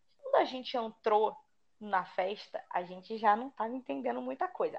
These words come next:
Aí um amigo meu comprou mais coisa. Porque lá dentro é tudo mais caro, mas ele comprou mais coisa.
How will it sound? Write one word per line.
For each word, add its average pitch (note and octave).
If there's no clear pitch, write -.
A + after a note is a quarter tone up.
Aí G#3
um A3+
amigo A3
meu G#3
comprou A#3
mais -
coisa. E3+
Porque F3
lá F3
dentro F3
é G#3
tudo F#3
mais A3+
caro, G3
mas E3
ele E3
comprou -
mais A#2
coisa. -